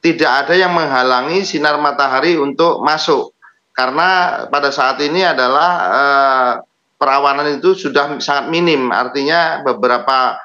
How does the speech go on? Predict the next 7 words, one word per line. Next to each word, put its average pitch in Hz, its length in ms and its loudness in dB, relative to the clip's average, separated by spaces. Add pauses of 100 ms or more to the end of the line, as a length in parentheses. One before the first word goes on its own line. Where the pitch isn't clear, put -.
(240)
wilayah 147 480 0
sudah 139 320 -2
mulai 143 400 0
memasuki, 143 960 -4 (320)
eh, 127 400 2
musim, 139 560 -2
eh, 117 720 0